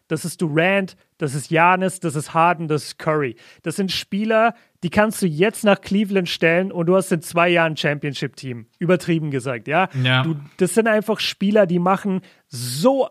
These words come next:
Speaker 1: einen übertriebenen Unterschied und sind so signifikant besser als jeder andere Mensch im Sport Basketball. Das ist überhaupt nicht mehr,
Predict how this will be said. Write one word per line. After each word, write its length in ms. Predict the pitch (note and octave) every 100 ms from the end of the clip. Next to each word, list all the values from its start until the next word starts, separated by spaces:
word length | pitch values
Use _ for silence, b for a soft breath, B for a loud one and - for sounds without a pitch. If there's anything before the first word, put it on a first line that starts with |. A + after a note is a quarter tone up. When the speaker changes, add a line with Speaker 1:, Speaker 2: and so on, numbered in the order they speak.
| -
Speaker 1:
einen 460 | G#3 G#3 F#3+ - _
übertriebenen 840 | G#3+ A3 A3 G3 G3+ F#3+ F3+ F3
Unterschied 840 | D#3 F#3 G3 G3+ F#3 - D#3+ G3 - b b
und 220 | E3+ F#3
sind 220 | E3+ F#3+ D#3+
so 540 | C#3 C3+ F#3+ C4 B3+
signifikant 920 | D3+ E3+ G#3+ G3+ G#3 G3 - F#3+ F3
besser 380 | F#3+ G3+ F#3 E3+
als 300 | F3 E3+ -
jeder 520 | D3 G3+ A#3+ A3+ -
andere 420 | G3 G#3+ G3 F3+
Mensch 460 | E3 E3+ F3+ G3 - -
im 160 | G3
Sport 460 | G3 - E3 E3+ -
Basketball. 680 | D#3+ F3+ - C3+ C#3 D#3 F3 B B B -
Das 160 | F#3+ G#3+
ist 100 | A3
überhaupt 380 | F#3+ F3+ F#3+
nicht 220 | G3 G3 F3+
mehr, 340 | E3+ D#3